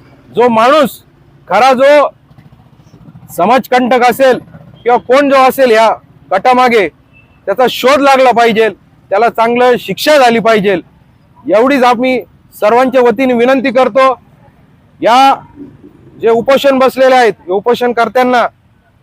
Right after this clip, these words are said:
मी राष्ट्रवादी युवक काँग्रेसच्या वतीने तसंच माननीय आमदार आशुतोष दादा काळे यांच्या वतीने आणि सकल मराठा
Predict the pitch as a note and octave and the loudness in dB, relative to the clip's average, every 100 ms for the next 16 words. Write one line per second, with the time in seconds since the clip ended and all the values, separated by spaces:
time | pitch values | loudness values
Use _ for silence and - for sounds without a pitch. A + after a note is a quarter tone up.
0 | _ - G#3 G#3+ A3 A#3+ B3 A#3+ A#3+ A#3 | _ -8 -2 -2 -2 0 0 0 0 0
1 | B3 - A#3 A#3+ B3 C4 A#3 A3+ C4 C4 | 0 0 -2 0 -2 0 0 0 -2 -2
2 | C4 A#3 _ _ _ _ _ _ G3+ G#3+ | -2 -6 _ _ _ _ _ _ -8 -2
3 | C4 B3+ D3+ _ _ _ _ _ _ _ | 0 0 -4 _ _ _ _ _ _ _
4 | - F3+ A#3 B3 A#3 A#3+ B3 A#3+ A#3 A3 | -8 -4 -2 0 0 2 2 2 0 -2
5 | B3 A#3 A#3+ A#3+ A3 A3+ B3+ A#3+ A#3 C4 | -2 0 0 0 0 2 2 2 0 0
6 | A#3 A3 C#4+ B3 C3+ - _ _ _ _ | 2 0 0 0 -2 -8 _ _ _ _
7 | _ _ _ _ _ _ - G3 A3+ - | _ _ _ _ _ _ -8 -4 -2 -2
8 | A#3 C4+ C4 B3 B3 | -2 0 0 0 0